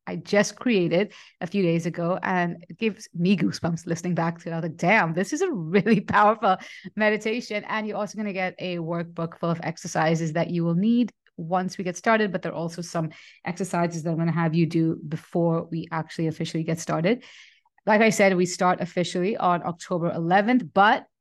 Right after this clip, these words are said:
I am running a pre-sale. So this episode is probably gonna go up on September. Yeah, it's gonna go up on September twenty-sixth.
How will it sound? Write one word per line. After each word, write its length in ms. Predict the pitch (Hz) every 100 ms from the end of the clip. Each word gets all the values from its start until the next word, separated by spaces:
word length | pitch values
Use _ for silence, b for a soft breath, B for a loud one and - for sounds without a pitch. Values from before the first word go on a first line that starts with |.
| _ _ -
I 100 | 185
am 240 | 180 190
running 280 | 180 175 170
a 60 | 165
pre-sale. 800 | - 190 175 - 160 175 269 - _ _ _
So 440 | - - 185 175 170
this 260 | 175 180 -
episode 420 | 185 180 190 180
is 80 | 175
probably 320 | 185 175 185
gonna 160 | 170 160
go 140 | 160
up 260 | 165 170 -
on 500 | 180 165 160 156 156
September. 460 | - 170 - 165 160
Yeah, 180 | 165 -
it's 100 | -
gonna 140 | 175
go 60 | 175
up 80 |
on 80 | 185
September 260 | 165 180 190
twenty-sixth. 540 | 196 214 220 202 -